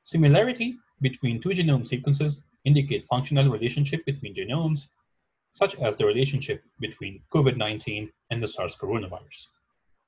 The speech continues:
blast is the most widely used sequence alignment tool, and it uses an approximate matching me-, method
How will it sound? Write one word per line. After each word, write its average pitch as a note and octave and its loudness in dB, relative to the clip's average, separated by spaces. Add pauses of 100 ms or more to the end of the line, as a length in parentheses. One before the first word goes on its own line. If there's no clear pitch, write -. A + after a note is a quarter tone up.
(1600)
blast G#3 2 (220)
is B2+ 4
the C#3 0
most C3 0
widely D3+ 2
used B2 0
sequence C#3 -6
alignment A#2 -2
tool, A2 -2 (540)
and B2+ 4
it C#3 4
uses F#3 0
an B2+ 2
approximate D3+ -4
matching A#2+ -2 (520)
me-, B2 -2 (100)
method C3+ 0